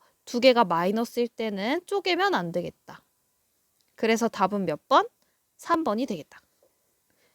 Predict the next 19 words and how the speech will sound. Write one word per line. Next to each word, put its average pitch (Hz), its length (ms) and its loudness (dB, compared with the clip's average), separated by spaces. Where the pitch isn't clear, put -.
자, 190 140 -8
같은 415 340 4
이유로 240 640 4
이것 277 380 0
또한 285 320 4
마찬가지예요. 180 840 -2
여기서 190 240 2
I는 330 800 6
루트 233 240 -6
마이너스 220 560 0
일까지는 247 480 -2
맞아요. 196 420 2
왜냐면 185 320 0
I의 202 400 0
정의이기 185 460 -8
때문에. 190 640 -6
그래서 233 180 -2
얘는 240 180 2
되고. 160 360 -8